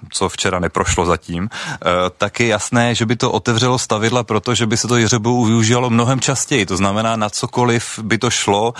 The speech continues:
eh, u-, vytvářely by se umělé situace pro to, aby vlastně desítky miliard mohly jít touto formou, kdy se neověřuje dodavatel, n-, neprobíhají komise,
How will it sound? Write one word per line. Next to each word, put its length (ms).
eh, 260
u-, 220
vytvářely 460
by 80
se 140
umělé 360
situace 460
pro 200
to, 260
aby 300
vlastně 280
desítky 420
miliard 500
mohly 300
jít 140
touto 280
formou, 580
kdy 140
se 140
neověřuje 440
dodavatel, 680
n-, 520
neprobíhají 800
komise, 760